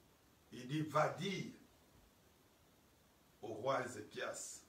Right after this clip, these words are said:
j'ai entendu. Va lui dire, ainsi parle l'Éternel, j'ai entendu sa prière qu'il m'a adressée,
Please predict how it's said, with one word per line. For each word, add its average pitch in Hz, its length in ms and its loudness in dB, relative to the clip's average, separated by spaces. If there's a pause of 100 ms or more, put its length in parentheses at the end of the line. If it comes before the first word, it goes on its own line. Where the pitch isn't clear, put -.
(300)
j'ai 110 220 -4
entendu. 117 760 -2 (1800)
Va 165 280 8
lui 151 140 2
dire, 151 440 0 (120)
ainsi 156 340 0
parle 156 280 4
l'Éternel, 139 720 0
j'ai 151 140 0
entendu 156 560 2
sa - 200 0
prière 160 640 2 (720)
qu'il 156 200 -2
m'a 160 200 8
adressée, 147 720 2